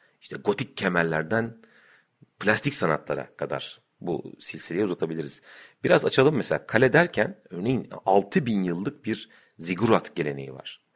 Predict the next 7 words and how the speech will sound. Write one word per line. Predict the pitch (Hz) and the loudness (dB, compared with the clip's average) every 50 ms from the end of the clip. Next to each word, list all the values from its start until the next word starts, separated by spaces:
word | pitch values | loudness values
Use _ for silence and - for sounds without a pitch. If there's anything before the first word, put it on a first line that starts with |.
| _ _ _ _ _ _ - | _ _ _ _ _ _ -14
Düşünelim | 131 - - 98 - 107 101 | -12 -4 -2 0 0 2 2
yani | 90 80 73 | 0 0 0
Sümerlerin | - - - 101 95 90 87 80 85 87 98 92 | -2 -2 -2 0 0 0 0 0 -2 -2 -2 -2
bu | 87 80 - _ _ | -4 -4 -6 _ _
kalemsi | - - 98 92 92 85 80 - 95 90 | -6 -2 -2 0 0 -2 -4 -6 -4 -2
binaları | 87 87 85 82 90 90 90 | 0 0 2 2 4 4 4
vardır. | 85 78 73 71 71 - - - | 2 0 0 -2 -6 -12 -16 -18